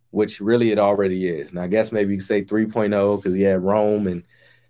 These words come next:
whatever they were doing over there in Rome, maybe some parts of Greece, I don't know. But the point is, it's turning into the days of Lot right before our eyes, and it's because the political correctness has made it such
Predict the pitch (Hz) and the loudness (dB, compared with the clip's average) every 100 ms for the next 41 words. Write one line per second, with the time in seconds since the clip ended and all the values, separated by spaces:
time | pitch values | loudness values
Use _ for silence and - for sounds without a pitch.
0 | _ 92 92 104 104 98 101 101 101 101 | _ 0 2 4 4 4 4 2 4 4
1 | 101 95 101 104 104 101 101 98 95 95 | 4 2 2 2 2 2 2 0 -4 -4
2 | 110 95 92 98 101 107 110 110 104 87 | -2 -2 -2 -2 -2 0 0 2 2 0
3 | 92 90 104 101 - _ _ _ _ 92 | -4 -2 0 0 -6 _ _ _ _ -8
4 | - 135 131 131 131 123 110 95 101 101 | 0 4 6 6 6 6 4 0 -4 -6
5 | - 120 113 113 107 104 104 98 98 98 | -2 -2 0 0 0 0 -2 2 2 2
6 | 92 90 104 101 - _ _ _ _ - | 0 0 2 2 -2 _ _ _ _ -2
7 | 98 107 98 - 107 92 98 110 110 101 | 0 2 0 2 2 2 2 4 4 0
8 | 95 101 98 98 117 98 98 - 117 110 | -2 -4 -4 -6 -2 -2 -2 -6 -2 0
9 | 110 107 98 - 87 110 113 104 92 98 | 0 0 -4 -4 0 2 2 -4 -6 -8
10 | 87 101 123 127 107 - _ _ - - | -4 2 4 4 0 -4 _ _ -6 2
11 | 131 101 - - | 2 2 -6 -14